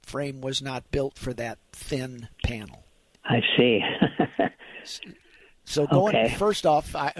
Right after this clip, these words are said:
Speaker 1: first off, I wouldn't even advise it. Insulated glass is just the standard. You know, that just, it's hard to get anything else now.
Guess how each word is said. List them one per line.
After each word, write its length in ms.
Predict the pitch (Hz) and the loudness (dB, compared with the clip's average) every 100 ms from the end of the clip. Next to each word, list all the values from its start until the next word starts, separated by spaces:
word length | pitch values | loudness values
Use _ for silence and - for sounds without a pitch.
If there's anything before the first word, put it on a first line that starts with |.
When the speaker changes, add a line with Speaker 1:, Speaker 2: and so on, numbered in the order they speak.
| 156 | -8
Speaker 1:
first 300 | - 202 - | 0 0 4
off, 160 | 165 156 | 2 4
I 80 | |
wouldn't 300 | 156 175 156 | 2 2 2
even 200 | 165 147 | -2 -2
advise 520 | 131 117 147 156 151 127 | -4 0 4 4 2 -2
it. 140 | 123 - | -8 -12
Insulated 640 | 165 160 165 135 139 127 127 | -8 -6 -2 0 0 -2 -2
glass 440 | 139 139 135 143 | 0 0 -2 -4
is 120 | 120 | -4
just 300 | - 143 123 | -2 0 0
the 80 | 120 | 0
standard. 680 | - - 139 143 117 113 104 | 0 0 -2 -4 -6 -10 -12
You 180 | 131 127 | -10 -8
know, 140 | 123 | -6
that 220 | 120 131 - | -4 -4 -4
just, 280 | 135 127 - _ | -4 -4 -6 _
it's 340 | 135 131 135 - | -10 -6 -4 -4
hard 340 | - 139 147 | 0 0 0
to 60 | 127 | -4
get 240 | 123 123 - | -8 -10 -10
anything 500 | 147 143 123 123 120 | -8 -6 -6 -6 -4
else 300 | 131 131 - | -4 -4 -4
now. 400 | 113 123 107 | -6 -8 -8